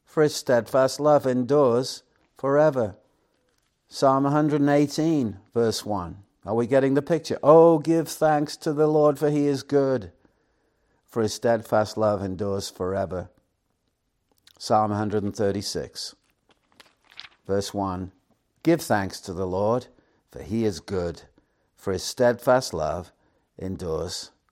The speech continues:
forever." It's right to give God thanks and praise for the glory of his goodness. Now, there are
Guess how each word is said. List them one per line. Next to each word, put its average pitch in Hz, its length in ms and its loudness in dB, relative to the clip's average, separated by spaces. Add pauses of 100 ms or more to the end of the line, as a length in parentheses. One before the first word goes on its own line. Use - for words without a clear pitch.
(120)
forever." 104 640 -2 (1500)
It's 143 220 -6
right 151 600 0 (540)
to 131 140 -2
give 117 520 0 (280)
God 110 440 2 (120)
thanks - 840 -8 (540)
and 107 140 -10
praise 101 760 -6 (840)
for - 160 -6
the 104 140 -2
glory 147 600 0
of 151 140 0
his 135 240 -4
goodness. 98 800 -6 (400)
Now, 143 300 -4 (220)
there 143 300 2
are 123 240 2